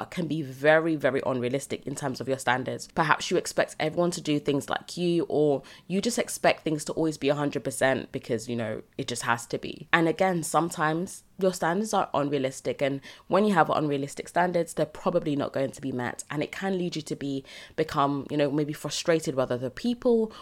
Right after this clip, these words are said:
or frustrated with yourself if it's a case that you are not fulfilling your own standards. And it can also be quite isolating as well, because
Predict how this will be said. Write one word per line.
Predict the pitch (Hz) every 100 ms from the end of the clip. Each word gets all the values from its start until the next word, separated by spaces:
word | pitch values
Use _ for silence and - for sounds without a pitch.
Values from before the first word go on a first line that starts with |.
| -
or | - 160
frustrated | 143 - 147 147 139
with | 139
yourself | 135 135 190 190 190
if | 156
it's | 147
a | 143
case | - 139 -
that | - 143
you | 156
are | 147
not | 139 -
fulfilling | 156 - 139 135
your | 135
own | 135 123
standards. | - 143 156 160 151 - - - - - -
And | 190 180
it | 180
can | 226
also | 254 381
be | 370
quite | 269 160 -
isolating | 160 226 - 139 135 - 135
as | 131 170
well, | 185 170
because | 139 - 131